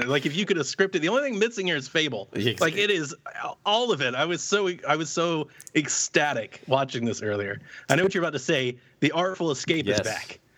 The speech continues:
Speaker 2: Yes.
Speaker 1: I've been talking about this game since E three is twenty seventeen?
Speaker 2: Mm-hmm.
Speaker 1: Twenty sixteen?
Speaker 2: I think
Speaker 1: It's been a
Speaker 2: seventeen.
Speaker 1: while.
Speaker 2: Seventeen.
Speaker 1: We've been and I've been following him through all of his legal issues, and, like, every month or so I check in on the development, and I'm like, "Where is this game? 'Cause I love it."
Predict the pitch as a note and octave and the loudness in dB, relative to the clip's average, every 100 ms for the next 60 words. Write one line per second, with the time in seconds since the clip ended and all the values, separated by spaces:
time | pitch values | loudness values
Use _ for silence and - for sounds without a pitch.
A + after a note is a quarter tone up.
0 | - G2+ G2+ - D3+ D3 D3 D#3+ E3+ F#3 | -4 0 0 0 2 4 2 0 2 2
1 | G3+ G3+ F#3 - E3+ F3 D#3+ - E3+ E3+ | 2 2 0 0 0 0 -4 -2 -2 0
2 | - F3+ C#3+ C3 - D#3+ E3+ D#3+ - D#3 | 2 2 2 -2 0 2 2 0 2 2
3 | D#3+ F3+ G#3+ A3+ C4 C4 - - - - | 2 0 0 0 0 -6 -16 -10 -8 -6
4 | - A#2+ C3 F#3 E3 E3+ - F3 F3+ - | -2 0 0 0 0 0 0 0 0 -2
5 | B3 C#4+ B3 - G3+ F#3 C#3 B2+ E3 D4+ | 0 2 0 2 2 2 2 2 2 2
6 | E4 - B2+ D3 D#3 - _ _ - - | 0 0 0 -2 -10 -16 _ _ -20 -2
7 | C#3 E3 F3+ - F3 F3 F3 D3+ B2+ D3 | 2 2 0 2 2 4 2 0 0 0
8 | C#3 C3 G#2 B2+ F#3 G#3 G#3 G3+ G3+ E3 | 2 0 -2 0 2 2 0 2 0 2
9 | D3 C#3+ D3 D3 A#3 C#4 B3+ A#3+ G3+ - | 2 2 2 2 2 2 0 0 -2 0
10 | D3 D#3 D3+ - F3 D#3+ F#3+ E3 C3 C3+ | 0 0 -2 0 0 2 2 2 -2 -6
11 | - - - - C3+ C#3+ C#3 G#3 D3+ C#3 | -14 -20 -6 0 2 2 2 2 2 0
12 | C3+ C3 B2 - - - D#3 G3+ F3 D3 | 0 0 -2 -6 -14 -6 0 0 0 -2
13 | - F3+ A3 G3 A2 B2+ C3+ E3 G#3 C3 | 2 2 2 0 0 0 2 2 2 0